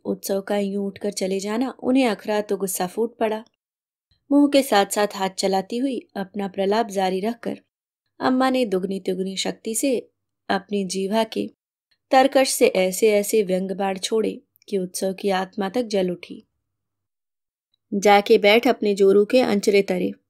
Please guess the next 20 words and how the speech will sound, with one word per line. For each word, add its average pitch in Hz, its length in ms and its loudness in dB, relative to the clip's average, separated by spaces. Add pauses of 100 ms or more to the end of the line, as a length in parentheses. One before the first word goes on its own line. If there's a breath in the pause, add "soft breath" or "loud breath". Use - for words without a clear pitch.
(460)
साला 185 540 0
जोरू 185 340 0
का 226 180 0
गुलाम। 185 420 -4 (840)
वितृष्णा 269 500 2
से 277 160 2
अम्मा 196 360 -2
के 202 160 -2
मुंह 190 180 -4
से 208 260 -2
निकला 185 500 -6
विभत्स 190 540 -6 (640)
वाग्बाण 190 680 0 (580)
उसके 285 260 2
तन 202 280 2
बदन 196 240 0
में 202 160 -2
आग 185 200 -4
लगा 190 280 -2
गया। 190 240 -8